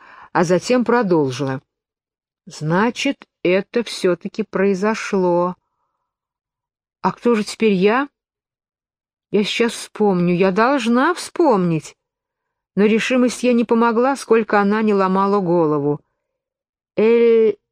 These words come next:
С", там было "Л С". Вот все, что она могла сказать. И тут же увидела Лань. Лань стояла и смотрела на Алису большими кроткими глазами,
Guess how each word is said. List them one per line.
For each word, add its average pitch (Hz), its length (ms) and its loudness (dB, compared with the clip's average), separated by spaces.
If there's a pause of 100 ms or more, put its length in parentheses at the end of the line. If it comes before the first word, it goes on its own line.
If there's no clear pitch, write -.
(120)
С", - 800 0
там 196 240 0
было 202 300 0 (100)
"Л 233 360 2 (160)
С". 196 560 0 (580)
Вот 170 180 0
все, 247 280 -2
что - 180 -4
она 180 160 0
могла 180 340 0
сказать. 156 640 -4 (680)
И 185 140 -2
тут 262 200 0
же 254 180 2
увидела 226 680 0 (240)
Лань. 170 560 0 (1000)
Лань 214 320 0
стояла 220 540 0
и 185 80 2
смотрела 196 540 -2
на 190 160 -2
Алису 202 340 -4
большими 214 600 0
кроткими 208 520 -2
глазами, 160 760 0